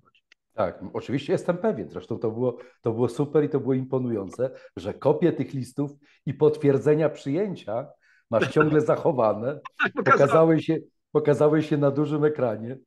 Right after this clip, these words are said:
Speaker 2: Każdy polski prezydent <laughs> taką informację dostał, więc jest zapoznany, ręce są czyste, sumienie też.
Speaker 1: Tak, tak.
Speaker 2: I piłka jest w ich w ogródku. Natomiast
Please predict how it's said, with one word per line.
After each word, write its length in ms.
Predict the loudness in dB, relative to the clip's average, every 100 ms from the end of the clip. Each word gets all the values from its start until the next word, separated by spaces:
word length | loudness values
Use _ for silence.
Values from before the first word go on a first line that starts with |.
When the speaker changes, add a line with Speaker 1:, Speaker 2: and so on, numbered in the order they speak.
| _ _ -8
Speaker 2:
Każdy 340 | 4 4 4 0
polski 400 | 2 0 -2 -6
prezydent 500 | 0 2 2 -2 -6 -14 -8 -8 -6 -8 -10
<laughs> 400 | _ _ _ -2
taką 260 | 0 2
informację 640 | 0 0 0 2 2 0 -2
dostał, 720 | 0 0 -2 -6 -6 -6 -12 _ _ -8
więc 200 | -8 -2
jest 180 | -2 2
zapoznany, 800 | 0 2 0 2 -2 -2 -8 -10 _ 2
ręce 320 | 2 4 0
są 200 | -2 -4
czyste, 360 | -4 -4 0 0
sumienie 460 | 0 -2 -2 -4
też. 480 | -2 0 -2 -6 _ -12
Speaker 1:
Tak, 200 | -12 -12 _
tak. 200 | -16 -16 _ -16
Speaker 2:
I 140 | -12
piłka 320 | -6 0 2
jest 160 | 2 2
w 40 |
ich 120 | -6 0
w 60 |
ogródku. 600 | 0 0 -6 -6 -12 -12 -8
Natomiast 460 | -4 0 0 -2